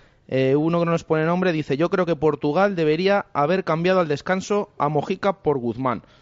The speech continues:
Bueno, yo es que lo del tema de Guzmán, mm, yo sé que,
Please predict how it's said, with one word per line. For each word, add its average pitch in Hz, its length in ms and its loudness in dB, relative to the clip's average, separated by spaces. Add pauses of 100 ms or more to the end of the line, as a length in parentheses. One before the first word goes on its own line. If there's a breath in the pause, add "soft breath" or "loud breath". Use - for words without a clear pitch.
(680 soft breath)
Bueno, 107 240 -4
yo 147 300 2
es 147 100 -2
que 147 120 -2
lo 131 140 2
del 120 120 0
tema 147 200 -2
de 120 60 0
Guzmán, 135 560 -2
mm, 107 800 -6
yo 143 140 0
sé 156 140 -8
que, 131 380 -4